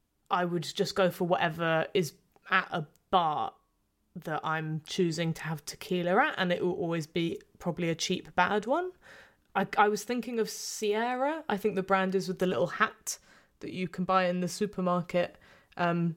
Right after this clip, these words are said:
but I don't actually know what they would serve in, like, a bar is, as, or a standard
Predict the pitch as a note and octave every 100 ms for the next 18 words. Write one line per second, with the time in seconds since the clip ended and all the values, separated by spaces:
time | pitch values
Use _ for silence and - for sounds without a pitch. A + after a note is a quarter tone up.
0 | - G3 G#3 C#4+ C4+ - A#3+ C4 A#3 F#3+
1 | F3 E3 - F3 D#3 D#3+ D#3+ D#3 D#3+ E3
2 | E3 D#3+ D#3 - - C#3+ D3 - - -
3 | D#3+ - E3 D#3+ D3+